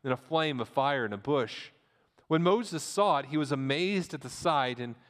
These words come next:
as he drew near to look, there came the voice of the Lord, "I am the God of your fathers, the God of Abraham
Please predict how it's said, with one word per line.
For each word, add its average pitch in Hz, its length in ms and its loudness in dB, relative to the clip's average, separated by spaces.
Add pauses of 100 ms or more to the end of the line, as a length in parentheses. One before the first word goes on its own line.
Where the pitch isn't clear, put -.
as 147 200 -4
he 165 100 -2
drew 156 220 0
near 170 300 0
to 160 140 -4
look, 147 320 0
there 127 120 -4
came 156 580 -6
the 127 60 -2
voice 135 400 -4
of 127 40 -8
the 123 80 -4
Lord, 113 460 0 (720)
"I 127 580 0 (480)
am 98 60 -12
the 101 100 -4
God 113 380 2
of 107 80 -8
your 104 80 -4
fathers, 110 560 0
the 113 80 -6
God 104 220 0
of 104 100 -10
Abraham 104 800 -6